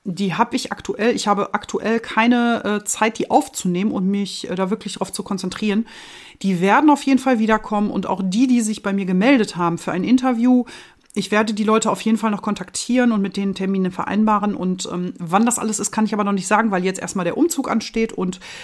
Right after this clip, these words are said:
wir wirklich so viel haben und ich nicht weiß, ob die Technik nachher funktioniert und das Internet. Und da will ich auch keine Termine vergeben, solange ich nicht weiß, dass alles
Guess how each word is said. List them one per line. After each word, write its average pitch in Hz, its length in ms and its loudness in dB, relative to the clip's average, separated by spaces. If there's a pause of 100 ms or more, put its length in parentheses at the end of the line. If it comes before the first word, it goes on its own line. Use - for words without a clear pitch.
(140)
wir 190 100 -2
wirklich 214 320 0
so 214 160 2
viel 240 240 -2
haben 220 140 2
und 196 100 -4
ich 190 100 -10
nicht - 180 -12
weiß, 208 200 2
ob 185 80 -12
die - 140 -10
Technik 262 400 -2
nachher 226 220 2
funktioniert 214 480 -4
und 196 100 -6
das 196 120 -6
Internet. 214 380 -2
Und 196 80 -2
da 185 100 0
will 202 100 0
ich 185 120 -6
auch 185 80 -6
keine 196 240 -4
Termine 190 320 -2
vergeben, 190 360 -4
solange 185 260 0
ich 190 100 -6
nicht 185 140 -4
weiß, 196 160 -2
dass 175 120 -6
alles 190 400 0